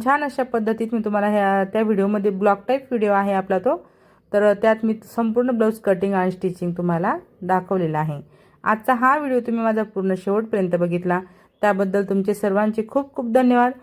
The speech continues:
असेच माझे व्हिडिओ बघत चला व मला सपोर्ट करा. आवडला असेल व्हिडिओ, तर नक्कीच लाईक करा, शेअर करा, कमेंट करा.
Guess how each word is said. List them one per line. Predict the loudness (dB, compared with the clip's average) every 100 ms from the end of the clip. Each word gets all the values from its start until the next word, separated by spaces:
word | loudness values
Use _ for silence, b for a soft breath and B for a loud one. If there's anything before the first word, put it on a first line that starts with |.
| B B
असेच | -8 -4 -4 -2
माझे | -2 0
व्हिडिओ | 4 4 4
बघत | 2 -2
चला | 0 2 2
व | 2
मला | 0 -2
सपोर्ट | -2 -4 -4 -2
करा. | -2 -2 -2
आवडला | 0 2 2 2
असेल | -2 0 2
व्हिडिओ, | 4 4
तर | 2
नक्कीच | 0 -2 -6 -4 0
लाईक | 0 0 -2
करा, | 0 -2
शेअर | -6 0 2
करा, | 2 2 2
कमेंट | 0 -2 0 0 0
करा. | 0 0